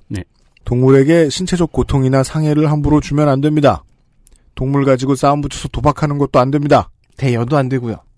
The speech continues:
Speaker 2: 청도 소싸움은 어떻게 되는지 모르겠습니다.
Speaker 1: 아, 근데 그 생각이 들더라고요.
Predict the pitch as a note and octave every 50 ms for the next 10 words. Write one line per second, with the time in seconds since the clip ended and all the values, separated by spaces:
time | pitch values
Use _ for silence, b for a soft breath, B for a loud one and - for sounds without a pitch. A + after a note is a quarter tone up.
0 | _ - - - D#3+ D3 D3+ C3+ - C#3 - - D#3 C#3+ C#3 C3+ B2 - D3+ C#3+
1 | D3 D3 C#3 C#3+ C3+ C#3 D3 C#3+ C#3+ C3 - D3 C#3 C3+ B2+ G2 - - - A2
2 | - G#2+ G2 G2+ - - - - D3 E3 D3+ C#3+ A2+ A2 G#2 G#2 F2+ F#2 F2 F2+
3 | F2 E2+ D#2+ E2 G2 C3+ C#3 G2+ E2+